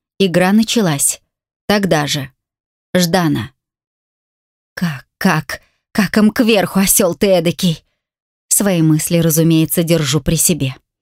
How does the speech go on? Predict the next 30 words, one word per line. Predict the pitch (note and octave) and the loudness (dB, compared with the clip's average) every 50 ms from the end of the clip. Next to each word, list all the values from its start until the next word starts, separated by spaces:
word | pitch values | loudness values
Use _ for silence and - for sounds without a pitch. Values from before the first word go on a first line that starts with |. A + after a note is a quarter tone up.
| _ _ _ _ _ _ _ _ _ _ _ _ | _ _ _ _ _ _ _ _ _ _ _ _
Кажется, | _ - G3 F3+ D#3+ F3 - - - G3 | _ 0 0 0 0 0 -2 0 0 2
настал | F#3+ F#3 F#3+ - - G3+ F3 E3+ | 2 2 0 0 -2 0 2 2
мой | E3+ E3+ F3 E3+ | 2 4 2 2
звёздный | D#3 D#3+ F3 F3 E3 D3+ E3+ F3 D#3+ | 2 0 0 0 0 2 0 0 0
час. | - - D#3+ C#3+ - - - - _ _ _ _ A3 | 0 -2 -2 -2 -2 -4 -4 -8 _ _ _ _ 2
Моя | A3 A3+ G#3+ G3+ G3 G#3 | 4 4 4 4 4 4
минутка | G3+ G3+ G3+ G3 G3 G3 G3 - - G#3 | 4 4 2 2 2 0 0 0 -2 -2
славы. | F#3+ - A3 G#3+ G3+ F#3+ E3 C#3 D3+ D3 C3+ - _ _ _ _ _ _ _ _ | 0 0 0 0 0 0 -2 -2 -4 -8 -8 -12 _ _ _ _ _ _ _ _
То | G#3 G3 | 0 0
самое | F#3 - G#3 F#3 F#3 F#3 F3+ F3+ | 2 2 2 2 2 2 4 4
мгновение, | F#3 F#3 F#3 F#3+ F#3 F#3+ F3+ A3 A3 G3+ F3+ F3 E3 E3 | 2 2 2 2 2 2 2 2 2 4 4 2 2 0
когда | - F#3 E3 E3 F#3 F#3 | 0 -2 0 0 0 0
я | F3+ D#3 F#3+ F3 | 2 2 2 2
либо | E3+ E3+ E3+ E3+ F3+ | 2 0 0 0 0
сыграю | F3 - F#3+ E3 F#3 F#3 E3+ E3 E3 | 0 0 0 0 2 2 2 0 0
правдоподобно, | - F#3 E3+ D3+ D#3 F3 - F3 E3 E3 F3 G#3+ G3+ - E3 D#3 C#3+ B2+ - _ _ _ _ _ | 0 -2 -2 0 -2 -2 0 0 -2 0 0 -2 0 0 0 0 0 -2 -8 _ _ _ _ _
либо | - G#3+ G#3+ F#3+ F#3+ G3+ | 0 2 2 2 2 0
в | F3 | -2
ящик. | E3 D3 D#3+ D3 - - - - - - - _ _ _ _ _ _ _ | -2 -4 -4 -4 -4 -4 -4 -4 -6 -10 -16 _ _ _ _ _ _ _
Третьего | - - A#3 A3+ A3 - E3 D#3+ D#3+ | 0 0 0 2 0 0 -2 -2 0
варианта, | C3+ E3 E3 D#3 D3+ D3+ - - | 0 0 2 2 0 0 0 -2
к | - | -2
сожалению, | - G3+ F3 E3 F3+ E3+ F3 E3 E3 E3 D#3+ D#3 | 0 0 0 0 0 2 2 2 4 4 4 4
не | E3 E3+ | 4 2
дано. | D3 E3 D#3+ D#3+ D#3 D3 - - _ _ _ _ _ _ _ _ _ _ _ _ _ _ _ _ _ | 2 2 2 2 0 -2 -4 -10 _ _ _ _ _ _ _ _ _ _ _ _ _ _ _ _ _
Подключаю | - F3+ - - D#3+ D#3+ D#3 - - E3+ D#3+ D#3 | -6 -6 -4 -2 -4 -2 -2 0 0 0 0 0
всё | C#3 - - F3 | -2 -2 -2 -2
своё | D#3 - D#3 D#3+ D#3 D#3 D#3+ | -2 0 0 0 0 2 0
актёрское | D3 - - - E3 D3+ - - - D#3+ D#3 | 0 -2 -2 -2 -2 -2 -2 -2 0 0 2
мастерство. | D#3 D#3+ D3+ - - E3+ D3+ - - - D3+ D#3 D#3+ D#3 | 2 2 0 0 -2 -4 -4 -6 -6 -4 -4 -4 -4 -4